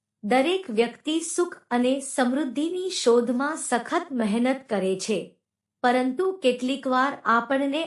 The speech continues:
આપણી મહેનતનું પરિણામ મળતું નથી. વાસ્તુશાસ્ત્રમાં કેટલાક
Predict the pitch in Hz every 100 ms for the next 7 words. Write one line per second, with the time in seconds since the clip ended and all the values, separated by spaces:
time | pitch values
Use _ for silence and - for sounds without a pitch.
0 | - 233 262 269 320 370 277 208 247 269
1 | 302 320 320 - 247 277 277 320 302 220
2 | 220 220 247 226 180 175 202 - _ _
3 | _ _ _ _ _ _ _ - 214 269
4 | 311 - 440 427 359 359 - 320 320 330
5 | 359 359 247 247 254 277 302